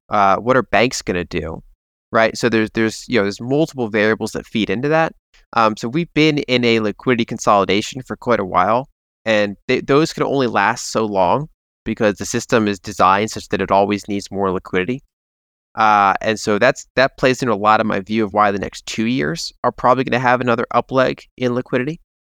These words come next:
And we are off the highs in liquidity, which occurred back in late twenty twenty-two. Um, so it's not that I think liquidity is gonna be terrible. It's just I don't, I don't know if we're gonna have, like, a big vertical move in liquidity,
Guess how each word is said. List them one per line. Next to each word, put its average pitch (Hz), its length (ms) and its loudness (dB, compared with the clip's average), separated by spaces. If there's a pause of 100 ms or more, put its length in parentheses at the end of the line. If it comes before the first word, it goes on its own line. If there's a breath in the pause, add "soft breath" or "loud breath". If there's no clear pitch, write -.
(240)
And 123 120 2
we 131 120 2
are 151 200 4
off 127 220 0
the 110 80 -6
highs 127 460 2
in 98 60 -6
liquidity, 92 520 -8 (140)
which 104 160 -6
occurred 104 420 -2
back 101 280 0
in 95 140 -4
late 104 240 -2 (200)
twenty 110 220 -4
twenty-two. 90 640 -6 (540)
Um, 104 460 2 (320 soft breath)
so 131 120 -2
it's 127 100 -4
not 180 140 4
that 156 100 4
I 151 40 2
think 147 160 -2
liquidity 123 300 -2
is - 60 -6
gonna 120 100 -4
be 101 80 -6
terrible. 127 560 0
It's 117 100 -6
just 127 200 -6
I 123 100 4
don't, 151 220 0
I 127 40 4
don't 147 160 2
know 127 140 2
if 123 100 -6
we're 127 60 -2
gonna 123 100 4
have, 107 80 0
like, 107 80 -2
a 98 60 -2
big 110 280 -2
vertical 113 440 0
move 113 240 -2
in 87 80 -8
liquidity, 101 600 0